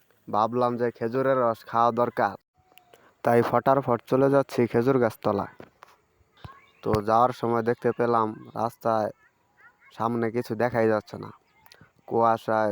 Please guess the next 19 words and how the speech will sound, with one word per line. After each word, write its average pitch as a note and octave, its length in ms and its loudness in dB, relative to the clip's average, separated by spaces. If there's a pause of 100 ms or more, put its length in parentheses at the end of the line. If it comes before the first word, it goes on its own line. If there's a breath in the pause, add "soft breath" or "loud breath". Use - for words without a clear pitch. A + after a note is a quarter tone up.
সব A2 120 -2 (120)
অন্ধকার A2 420 -2
হয়ে G#2+ 240 -2
আছে, A2+ 200 -6 (2500)
আর A2 240 -4
অনেক A2+ 240 -2
ঠান্ডা A2+ 320 0
লাগতেছে। A2 440 -4 (960)
তো A2+ 120 0 (1400)
একটু - 200 -10 (120)
কষ্ট B2 200 0 (120)
না B2+ 120 2
করলে B2+ 280 0
তো A#2 140 0
আর G#2+ 80 0 (840)
খেজুরের A#2 480 2
রস A2 200 0
খাইতে A2 240 0 (100)
পারবো A2+ 220 2